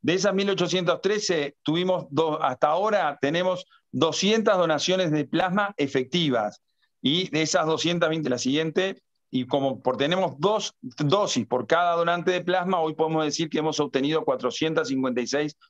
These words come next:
unidades de plasma prontas, aptas, con buen título para ser, este, transfundida para quien lo disponga y donde se encuentre el paciente. La siguiente.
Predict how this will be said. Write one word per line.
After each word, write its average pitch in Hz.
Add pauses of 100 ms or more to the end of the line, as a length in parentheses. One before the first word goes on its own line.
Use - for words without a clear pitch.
(140)
unidades 131
de 143
plasma 151 (260)
prontas, 165
aptas, 156
con 131
buen 147
título 143
para 127
ser, 143 (240)
este, 123
transfundida 131
para 120
quien 123
lo 120
disponga 147
y 135
donde 117
se 120
encuentre 127
el 117
paciente. 117
La 113
siguiente. 139